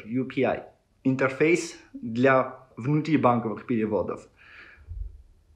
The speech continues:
Это все связывается, Amazon будет работать с этим интерфейсом, и все же, э,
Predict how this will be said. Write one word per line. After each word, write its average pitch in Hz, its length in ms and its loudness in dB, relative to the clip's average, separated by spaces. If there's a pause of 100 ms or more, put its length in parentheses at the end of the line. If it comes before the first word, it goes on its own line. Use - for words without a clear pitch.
(340)
Это 175 280 4
все 120 300 0
связывается, 135 800 2
Amazon 143 600 2
будет 135 300 0
работать 120 520 2
с - 80 -8
этим 120 260 -2
интерфейсом, 113 840 -2
и 120 160 2
все 113 520 0 (420)
же, 113 400 -2
э, - 120 -10